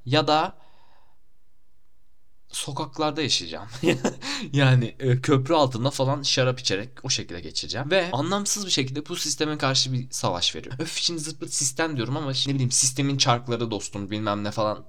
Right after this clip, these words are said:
Yani bö-, böyle dediğimi düşünmeyin sakın lütfen. Ben de çok sinir oluyorum insanlara. Ama baktığında da çok ürpertici değil mi ya? Sistemin senin canına okuması için çocukken, gençken aylarını, yıllarını veriyor. Abi sanki bu, bu da çok yeni bir şeymiş. Yani kimsenin bilmediği bir şeymiş gibi anlatıyorum ama. <laughs>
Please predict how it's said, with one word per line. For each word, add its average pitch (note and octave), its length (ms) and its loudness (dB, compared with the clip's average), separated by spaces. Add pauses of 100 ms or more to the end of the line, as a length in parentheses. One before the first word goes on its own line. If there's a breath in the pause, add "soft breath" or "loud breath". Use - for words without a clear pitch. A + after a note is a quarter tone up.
Yani C3 260 0
bö-, D#3+ 200 4
böyle F3+ 200 6
dediğimi E3+ 280 0
düşünmeyin B2+ 320 4
sakın G#2 280 -6
lütfen. G2+ 280 -2
Ben C3 220 4
de G#2 40 -4
çok - 180 -4
sinir F2+ 180 -4
oluyorum D#2+ 340 -8
insanlara. F2 560 -6
Ama D#3+ 320 2
baktığında C3 460 -2
da F3 60 -4
çok F3 140 -6 (140)
ürpertici A2 600 -2
değil C#3+ 120 -4
mi F#2 80 -4
ya? D2+ 200 -10
Sistemin - 440 -2
senin B2+ 400 -2
canına G#2+ 400 0
okuması F#2 480 -6
için - 280 -2 (100)
çocukken, G2+ 600 -4
gençken G2+ 480 0
aylarını, F#2 540 -4
yıllarını F2 480 -4
veriyor. F2 260 -8
Abi G2+ 100 -8
sanki D3+ 540 -2
bu, C#3+ 260 2
bu C#3 80 0
da C#3+ 140 4
çok C3+ 240 -2
yeni B2+ 180 6
bir C#3 80 4
şeymiş. B2+ 320 4
Yani C3+ 220 2 (260 loud breath)
kimsenin D#3 420 4
bilmediği D3 420 6
bir C3 60 4
şeymiş D3+ 300 4
gibi C3+ 140 4
anlatıyorum C3 520 4
ama. F3 340 4
<laughs> F3 60 2